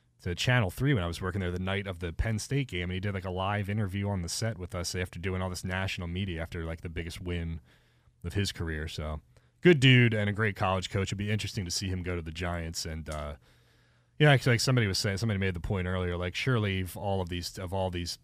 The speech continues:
teams, they're gonna, one of them's gonna make a good hire, you know? So the Eagles, uh, unfortunately, the Eagles rode the Jason Garrett train till the terminus, you know?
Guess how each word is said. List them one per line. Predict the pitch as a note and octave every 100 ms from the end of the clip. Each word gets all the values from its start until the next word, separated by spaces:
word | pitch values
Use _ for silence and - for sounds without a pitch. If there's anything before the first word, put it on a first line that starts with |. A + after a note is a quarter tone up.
| -
teams, | - F2 E2 -
they're | F2
gonna, | F2
one | E2+ F#2 G#2
of | F2
them's | E2+ D#2+
gonna | E2+ D#2+
make | D#2+
a | E2+
good | D#2+ D#2
hire, | E2+ D#2 D#2+ -
you | F2
know? | E2 E2 - _ _ _ _
So | F2+
the | E2
Eagles, | F2 E2 D#2+ D#2 E2
uh, | D2+ D#2 - _ _ _ _ -
unfortunately, | - G#2 G2 F#2
the | F2+ F2+
Eagles | F2 D#2
rode | F2 F2+ F#2 E2+ D#2+ - _ _ _ _ _ _ _ -
the | F#2
Jason | G#2 G2 F#2 E2+
Garrett | E2 E2+ E2 E2 -
train | G2 E2+ E2 D#2+ D#2+ _ _ _ _ _ _ _ _ _ _ _ _
till | - G2+
the | E2+ D#2+
terminus, | - G#2+ F#2 E2 D#2 - - - - - - - - - -
you | D#2+
know? | E2